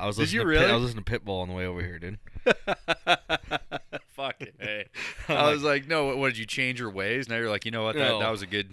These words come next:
Speaker 2: that, it gets me going,
Speaker 1: No,
Speaker 2: gets
Speaker 1: that,
Speaker 2: me ready for the
Speaker 1: that
Speaker 2: pod." Just a
Speaker 1: song,
Speaker 2: pregame
Speaker 1: yes,
Speaker 2: drink.
Speaker 1: that song
Speaker 2: But then
Speaker 1: does
Speaker 2: you turn
Speaker 1: get
Speaker 2: the
Speaker 1: me jacked.
Speaker 2: <laughs> The, I, <laughs> that, I like that. Nice.
Speaker 1: I'm
Speaker 2: It's
Speaker 1: pretty sure, um, God, so we had a wedding a long time ago.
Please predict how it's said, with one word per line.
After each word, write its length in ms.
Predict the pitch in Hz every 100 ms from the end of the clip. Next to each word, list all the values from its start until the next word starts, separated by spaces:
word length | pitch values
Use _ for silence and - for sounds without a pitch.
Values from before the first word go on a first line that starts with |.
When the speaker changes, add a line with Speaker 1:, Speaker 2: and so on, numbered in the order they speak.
| 95
Speaker 2:
that, 160 | 107 98
it 60 | 104
gets 200 | 117 -
me 100 | 110
going, 180 | 101 101
Speaker 1:
No, 120 | 110
Speaker 2:
gets 100 | 101
Speaker 1:
that, 80 | 101
Speaker 2:
me 60 | 101
ready 100 | 104
for 120 | 101
the 60 |
Speaker 1:
that 40 | 87
Speaker 2:
pod." 240 | 123 90
Just 120 | 85
a 20 | -
Speaker 1:
song, 320 | 123 131 113
Speaker 2:
pregame 180 | 98 107
Speaker 1:
yes, 180 | 101 90
Speaker 2:
drink. 80 | 92
Speaker 1:
that 160 | 95
song 340 | - 120 117 113
Speaker 2:
But 80 | 131
then 80 | 123
Speaker 1:
does 60 |
Speaker 2:
you 60 | 120
turn 140 | -
Speaker 1:
get 80 | 135
Speaker 2:
the 60 | 123
Speaker 1:
me 180 | 104 92
jacked. 680 | 90 95 90 78 - - 110
Speaker 2:
<laughs> 40 |
The, 60 | - 110 - - - _ - - - - - -
I, 60 | - - _
<laughs> 400 | - - - -
that, 260 | 123 123 - -
I 160 | - 120
like 300 | 120 113 -
that. 220 | 85 85
Nice. 360 | 110 117 92 -
Speaker 1:
I'm 80 | 110
Speaker 2:
It's 80 | 107
Speaker 1:
pretty 300 | 131 143 151
sure, 560 | - 131 120 113 117 - _ _ -
um, 560 | 104 101 95 90 85 - - _ _ _ 95
God, 200 | 95 -
so 120 | -
we 80 | 120
had 80 | 110
a 40 |
wedding 340 | 95 101 95 87
a 60 |
long 200 | 95 104
time 220 | 95 92 80
ago. 240 | 73